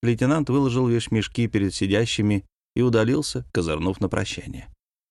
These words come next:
Во главе стола присутствовал невыспавшийся полковник с одутловатым от пива лицом.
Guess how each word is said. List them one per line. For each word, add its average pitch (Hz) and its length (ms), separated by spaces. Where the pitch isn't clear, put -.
Во 87 80
главе 87 300
стола 92 360
присутствовал 113 720
невыспавшийся 104 1000
полковник 135 760
с - 80
одутловатым 135 640
от 101 140
пива 107 200
лицом. 78 520